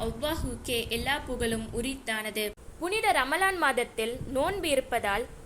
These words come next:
இம்மையிலும் மறுமையிலும் பல்வேறு பலன்கள் கிடைக்கின்றது. ரமலான் மாதத்தில் முப்பது நாட்கள் நோன்பிருந்து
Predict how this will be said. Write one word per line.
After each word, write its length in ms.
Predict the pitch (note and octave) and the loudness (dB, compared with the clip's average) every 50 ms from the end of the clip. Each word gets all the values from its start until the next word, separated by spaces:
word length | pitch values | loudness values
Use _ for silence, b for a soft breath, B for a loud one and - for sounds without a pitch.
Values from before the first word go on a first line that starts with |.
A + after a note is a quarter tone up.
| - - | -10 -4
இம்மையிலும் 680 | B3 C4+ C#4+ E4 F#4+ A4 A4 G#4+ F4+ D4 B3 A#3 B3 - - - - A3+ | -2 0 0 2 2 2 2 4 4 2 2 0 -2 -6 -12 -10 -4 0
மறுமையிலும் 580 | A#3+ B3+ D4+ F#4 G4 G4+ F#4 E4 B3+ A#3 B3 C#4 C#4 - - - | 2 2 2 2 2 0 0 2 0 0 -2 -4 -6 -12 -4 0
பல்வேறு 460 | C4+ B3 C4+ D#4+ E4+ G4+ G#4 E4+ D#4 - - | 2 4 4 4 2 2 2 2 2 2 0
பலன்கள் 520 | A3 G#3+ A3 A#3+ A#3+ A3+ G#3+ G#3 A#3+ C#4+ - | 2 2 2 2 0 0 0 0 0 0 0
கிடைக்கின்றது. 720 | - D4 D4+ F4 - - C#4+ C4 - - A#3 A3 G#3 G#3+ G#3 - - B B B B B B B B - - | 0 0 0 0 0 0 -2 -2 -2 -2 -2 -2 -2 -4 -4 -6 -10 B B B B B B B B -6 -2
ரமலான் 460 | G#3+ G#3+ G#3+ - D#4+ F4+ F#4+ G#4 G4 | 0 0 2 2 4 4 4 4 4
மாதத்தில் 580 | F4+ E4+ D4 - B3+ A#3+ - - G#3+ G#3+ B3+ C4+ - - - - | 4 4 4 4 4 2 0 -2 -4 -4 -4 -6 -10 -12 -12 -4
முப்பது 480 | A3+ B3 C4+ - - - G#4+ A4 G#4+ F#4+ | -2 -2 -2 -2 0 0 2 4 4 4
நாட்கள் 480 | D#4+ C4 A#3 A#3+ - - G#3+ G3 G#3+ A3 - G3 G#3+ | 4 2 2 0 -2 -2 -2 -2 0 -2 -2 -2 0
நோன்பிருந்து 640 | A#3+ C#4 E4 F4 D#4 D4 C4 A3 G#3 G3+ G3 G#3+ | 0 2 2 2 4 4 4 4 4 2 -2 -2